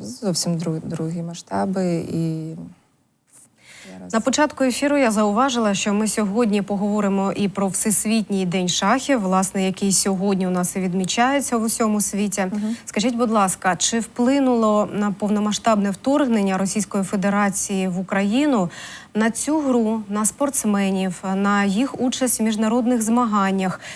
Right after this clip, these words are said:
Speaker 2: Як зараз в світі шахів це все сприймається і як події відбиваються?
Speaker 1: Ах, Наталя, дуже-дуже, е, доречне питання, тому що, м, а, з-, наприклад, з-, женська збірна України, це наші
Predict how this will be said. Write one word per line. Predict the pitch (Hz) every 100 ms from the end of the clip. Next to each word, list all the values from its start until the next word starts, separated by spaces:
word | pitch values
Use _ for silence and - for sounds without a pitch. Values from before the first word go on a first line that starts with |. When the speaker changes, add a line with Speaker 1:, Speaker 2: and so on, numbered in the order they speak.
| -
Speaker 2:
Як | 190 185 277 277
зараз | 208 220 269 302 -
в |
світі | - 220 196 202
шахів | - 247 262 226
це | 175 -
все | 214 - 202
сприймається | - 208 208 233 269 240 -
і | 185
як | 196 220 220
події | - 196 220 233
відбиваються? | 190 185 190 202 185 180 170 175 175 - - - - - - -
Speaker 1:
Ах, | 240 202
Наталя, | 190 185 180 180
дуже-дуже, | 185 226 208 185 220 202 196 185 - 196
е, | 202 190 190 190 185 190 190 185 170
доречне | 185 185 180 - 175
питання, | 185 220 247 277 233 190
тому | 196 202 190
що, | - - 190
м, | 185 180 175 - - 175 180 175 175 175 170 170 170 185 -
а, | 170 170 170
з-, | 160 - -
наприклад, | 170 180 196 185 170
з-, | 175 170 151 156
женська | 190 180 -
збірна | 170 175 175 165
України, | 160 - 202 254 254 208 190 175 170
це | - 180 170
наші | 175 170 165 - 170 165 160 160